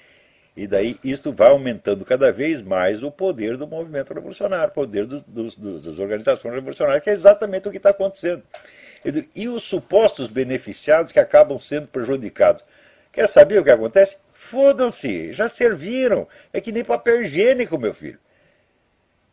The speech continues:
Então, é o seguinte, uma coisa é você ser a favor de discriminação e perseguição de homossexuais.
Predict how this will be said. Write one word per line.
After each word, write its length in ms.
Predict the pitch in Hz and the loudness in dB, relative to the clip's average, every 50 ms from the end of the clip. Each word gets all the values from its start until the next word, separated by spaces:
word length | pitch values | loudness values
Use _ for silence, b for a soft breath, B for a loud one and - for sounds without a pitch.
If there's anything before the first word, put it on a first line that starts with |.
| _ _ - | _ _ -18
Então, 340 | - 151 - 196 208 214 190 | -18 -2 2 4 4 4 2
é 40 | 196 | -2
o 60 | 208 | -6
seguinte, 320 | - 190 151 139 139 190 | -6 -6 -6 -4 -4 -6
uma 200 | 208 196 202 165 | -2 -2 -2 -2
coisa 560 | - - - 190 233 247 233 190 90 90 85 - | -2 -2 -2 0 2 2 2 0 0 -2 -4 0
é 100 | 107 139 | 0 -2
você 340 | 135 131 110 - - 123 117 | 0 -2 -6 -6 -6 -8 -8
ser 180 | - - 117 120 | -6 0 4 4
a 80 | 117 | 4
favor 380 | - - 85 82 82 110 139 120 | 6 6 2 2 2 -2 -8 -8
de 100 | 98 92 | -8 -12
discriminação 920 | 95 117 127 - - 110 104 95 98 101 90 78 - - - - 131 156 147 | -12 -12 -12 -12 -12 -12 -14 -12 -12 -12 -12 -12 -12 -12 -8 -6 -6 -6 -6
e 40 | |
perseguição 760 | - _ 104 98 95 - 113 92 85 73 - - - 120 139 139 | -8 _ -10 -10 -10 -10 -14 -14 -14 -16 -16 -12 -12 -10 -10 -10
de 60 | 135 | -12
homossexuais. 680 | 67 - - - - 69 - - - 95 85 - - | -12 -12 -14 -14 -14 -16 -16 -12 -4 -4 -2 -2 -4